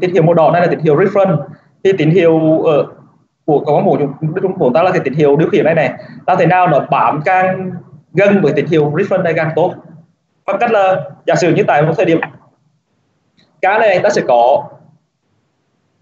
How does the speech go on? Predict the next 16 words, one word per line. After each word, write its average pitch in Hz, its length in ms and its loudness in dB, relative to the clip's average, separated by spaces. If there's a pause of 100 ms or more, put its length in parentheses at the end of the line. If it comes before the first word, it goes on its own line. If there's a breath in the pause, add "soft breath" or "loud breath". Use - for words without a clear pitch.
under 208 440 0
cái 170 120 -2
trạng 147 240 0
thái, 127 240 0 (260)
under 185 360 2
cái 156 120 0
trạng 135 200 -2
thái 117 140 0
của, 131 320 2
của, 131 100 -6
của, 127 240 0
của, 117 460 2 (1040)
của 131 180 -6
khóa 120 160 0
băng 156 120 0
dẫn. 143 180 0